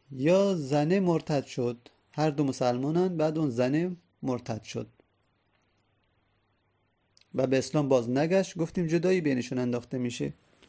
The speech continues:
خب این جدایی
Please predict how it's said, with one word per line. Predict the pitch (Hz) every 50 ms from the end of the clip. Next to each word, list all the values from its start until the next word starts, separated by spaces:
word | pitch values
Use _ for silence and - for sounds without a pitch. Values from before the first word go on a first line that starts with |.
| _ _
خب | - 135 113 - - _ _ _ _ _ _ _ _ _ _ _ _ _ _ _ _ _ - _ _ _ _ _ _ _ _ _ - - - - _ _
این | - 170 165 151 139
جدایی | 123 131 143 135 147 147 143 147 160 202 220 208 170 143 - - - -